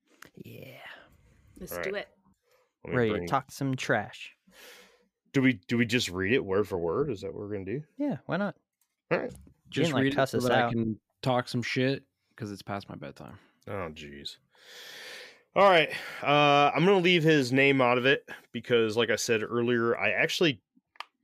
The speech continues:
Speaker 3: don't, I'm, you know, I'm not really butthurt about this. The guy just put out his opinion, and it is what it is. He, I mean, he didn't say anything that was really,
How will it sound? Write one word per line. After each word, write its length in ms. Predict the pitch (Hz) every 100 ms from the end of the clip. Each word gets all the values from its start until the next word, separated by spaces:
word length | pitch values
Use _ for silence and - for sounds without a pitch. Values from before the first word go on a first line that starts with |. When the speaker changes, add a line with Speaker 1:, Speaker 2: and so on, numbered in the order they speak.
| _ _ _
Speaker 3:
don't, 320 | 131 143 165 - _ _ _ _ _ _ _ _ _ 113
I'm, 200 | 127 - _
you 120 | 120 123
know, 80 |
I'm 80 | 127
not 200 | 151 147 -
really 260 | 139 139
butthurt 440 | 107 110 139 143 110
about 260 | 98 92
this. 220 | 104 110 -
The 80 |
guy 180 | 110 110
just 220 | 110 110 -
put 140 | 110
out 180 | 113 110
his 340 | 110 107 101
opinion, 480 | 113 - 107 147 170
and 440 | 120 98 101 98 104
it 20 |
is 160 | 113
what 140 | 104 110
it 160 | 104
is. 300 | 104 127 147 117
He, 100 | 107
I 40 |
mean, 180 | 104 104
he 60 |
didn't 240 | 104 123 110
say 120 | 120
anything 380 | 120 117 113 107
that 160 | 104
was 140 | 101 95
really, 400 | 110 113 104